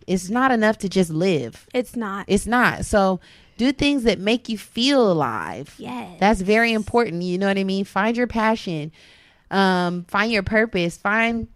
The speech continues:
Speaker 1: whatever God or whoever the creator is that you, whatever it is that you, uh, seek for higher, uh, mindfulness and, like, you know, tapping into.
Speaker 2: Mm-hmm.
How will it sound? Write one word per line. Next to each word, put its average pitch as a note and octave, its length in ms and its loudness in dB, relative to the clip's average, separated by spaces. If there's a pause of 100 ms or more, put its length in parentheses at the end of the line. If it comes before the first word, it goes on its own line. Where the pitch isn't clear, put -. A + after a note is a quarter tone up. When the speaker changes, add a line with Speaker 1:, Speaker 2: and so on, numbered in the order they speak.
(100)
Speaker 1:
whatever G#3+ 360 2
God G#3 380 2
or G3 80 2
whoever G3+ 300 2
the G3+ 100 2
creator G#3 500 2
is G3+ 420 2
that E3+ 120 0
you, F#3+ 420 0 (880)
whatever C4 540 6
it B3 100 2
is A3 200 0
that F#3 80 0
you, F3+ 420 0
uh, D3+ 460 0 (360)
seek A#3 340 -2
for F3 200 0
higher, F#3 520 4 (960)
uh, A2 300 -8
mindfulness E3+ 840 2
and, D#3+ 140 -4
like, D3+ 200 -4 (200)
you E3+ 320 -4
know, D3 240 2
tapping F#3 420 0
into. E3+ 440 -2
Speaker 2:
Mm-hmm. C4 300 -8